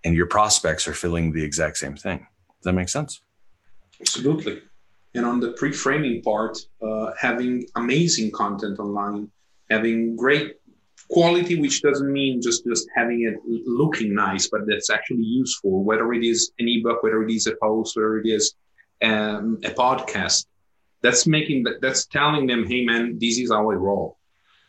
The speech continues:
Speaker 2: So that's part of the marketing aspect, but you can pre-frame your, your, pe-,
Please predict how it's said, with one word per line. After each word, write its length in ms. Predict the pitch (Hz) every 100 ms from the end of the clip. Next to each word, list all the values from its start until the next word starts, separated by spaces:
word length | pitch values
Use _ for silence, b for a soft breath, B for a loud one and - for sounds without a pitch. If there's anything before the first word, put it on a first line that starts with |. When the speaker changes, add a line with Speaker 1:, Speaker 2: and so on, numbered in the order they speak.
| _
Speaker 2:
So 680 | - 110 107 104 104 104 104 _ _ _ _ _ _ _ _
that's 280 | 110 117 -
part 320 | - 151 160
of 60 | 160
the 60 | 175
marketing 440 | 147 127 123 113
aspect, 480 | 110 - 127 147 -
but 160 | 113 123
you 80 |
can 180 | 123 120
pre-frame 800 | - 135 131 - 131 117 113 113 -
your, 300 | 120 113 113
your, 260 | 127 123
pe-, 240 | 127 127